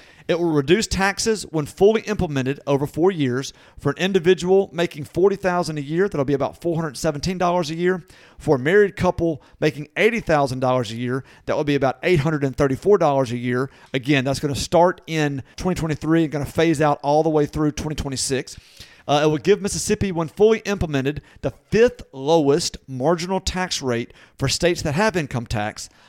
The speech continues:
although other states are also considering cuts or elimination. Right now, we would be the fifth lowest state tax in the nation. Uh, the five percent tax, now we already mentioned the four percent tax bracket would be eliminated.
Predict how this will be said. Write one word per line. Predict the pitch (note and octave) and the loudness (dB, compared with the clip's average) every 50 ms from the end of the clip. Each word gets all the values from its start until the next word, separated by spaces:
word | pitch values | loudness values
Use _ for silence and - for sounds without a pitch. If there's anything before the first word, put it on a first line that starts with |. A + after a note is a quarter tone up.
| - _ - | -16 _ 2
although | C#3 D#3 D#3+ D#3+ D#3 D#3 | 2 4 6 6 4 4
other | - - F3+ F#3+ G#3+ F3+ | 2 0 2 2 2 2
states | - - E3+ F3 - | 2 0 -2 -2 -4
are | D#3+ - | -4 -2
also | C#3+ D#3 F3 E3 - E3+ - | -2 -2 -2 0 -2 -4 -6
considering | - C#3 - - D3+ C3+ C3+ C3+ B2+ | -6 -8 -6 -4 -4 -4 -4 -6 -4
cuts | - C#3+ C#3+ C3+ - | -2 -2 -2 -2 -2
or | C3 | -4
elimination. | B2+ C3 B2+ B2 C3 C#3+ C#3+ - C3 - | -4 -4 -4 -2 -2 -2 -2 -2 -4 -4
Right | C3 C#3 C3+ | -4 -4 -4
now, | C#3 D#3 D#3+ D#3 C#3+ | -2 -2 0 0 2
we | C3 D3 D#3 | 4 4 4
would | D3 C3 | 4 2
be | D3 C3+ | 0 0
the | - | 4
fifth | - G#3+ G#3+ - C#3+ | 6 6 6 4 0
lowest | C#3 E3+ F3+ E3+ F3 E3+ - - - - _ _ | 0 2 4 4 4 2 0 -4 -10 -18 _ _
state | - - - - F#3+ E3 D3+ D3+ - - _ - | -12 -8 0 2 2 2 2 0 -4 -12 _ -6
tax | - - E3+ D3 B2 A#2+ - - - - - _ _ | -4 -2 -2 -2 -2 -4 -8 -10 -10 -10 -12 _ _
in | - C#3+ | -8 -6
the | C3+ | -4
nation. | C3+ C3 A#2+ - - B2 B2+ - _ _ _ - | -4 -4 -4 -4 -8 -10 -12 -14 _ _ _ -2
Uh, | D3 D3 D3 | 0 2 2
the | C#3+ C#3 | 2 0
five | - - F3+ F#3+ A3 A3+ | -2 0 0 2 2 2
percent | - G#3 - - E3+ C#3+ - | 0 -2 -2 -2 -2 -2 -2
tax, | - D3 C3 B2+ C3 | -2 -2 -2 -2 -4
now | B2+ B2+ | -4 -2
we | C3+ C#3+ | 0 2
already | D#3 D3 D#3 D3 | 2 2 2 0
mentioned | D#3 D3+ - B2+ C3 | -2 -4 -6 -8 -8
the | |
four | A2 - F3+ G3 | -4 0 0 2
percent | F#3 - D3 - C3 - | 2 0 -4 -6 -8 -6
tax | - C#3+ C#3+ C3+ | -4 -4 -4 -4
bracket | - - C#3 C#3+ C#3 C#3 | -4 -2 -4 -2 -2 -4
would | A2 B2 | -6 -4
be | A2 B2 | -4 -4
eliminated. | A#2 B2+ D#3+ D3+ C3 A#2 G#2+ A2 A#2+ | -2 -2 -4 -4 -4 -6 -6 -8 -10